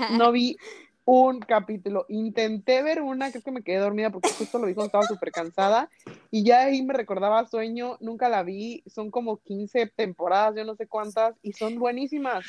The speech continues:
Speaker 2: yo no puedo entender, pero pues nunca vi, ya, bye.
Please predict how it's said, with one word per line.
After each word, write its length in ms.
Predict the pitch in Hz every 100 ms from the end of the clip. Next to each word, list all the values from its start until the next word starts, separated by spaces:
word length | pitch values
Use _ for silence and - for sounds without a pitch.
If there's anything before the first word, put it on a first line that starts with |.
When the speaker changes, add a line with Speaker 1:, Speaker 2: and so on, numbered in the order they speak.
| -
Speaker 2:
yo 140 | 208 220
no 80 | 240 214
puedo 160 | 226 233
entender, 440 | 240 196 208 247 -
pero 220 | 190 180 165
pues 140 | 170
nunca 360 | 185 214 220 220 196
vi, 180 | 269 269
ya, 260 | 175 165 - _
bye. 220 | 170 -